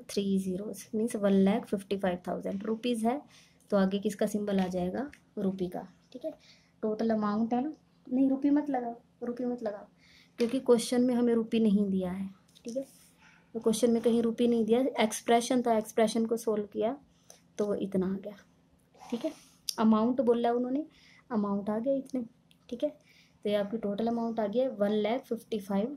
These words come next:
थाउजेंड। हमें नहीं पता अभी रुपये है या dollar है क्या, हमें नहीं पता। Next question है, <clears throat> what value is depicted by them। अब देखो, mister लाल और mister सोहन है, उन्होंने help की है,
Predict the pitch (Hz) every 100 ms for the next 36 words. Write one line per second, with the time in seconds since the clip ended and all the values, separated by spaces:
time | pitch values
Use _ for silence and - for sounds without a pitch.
0 | - 196 190 190 208 226 214 226 247 247
1 | 233 220 226 220 220 226 214 208 208 214
2 | 196 190 202 202 196 196 185 202 202 196
3 | 190 196 - - - - - _ _ _
4 | 254 226 240 - - 269 - 277 233 214
5 | 262 - - 240 262 240 226 240 240 233
6 | 220 226 - 214 220 - 220 208 196 190
7 | 247 - 208 190 190 190 - - - -
8 | - 247 269 277 277 277 - 277 233 214
9 | 233 240 240 - 262 247 220 208 208 240
10 | 277 247 262 262 226 226 240 - 220 202
11 | 185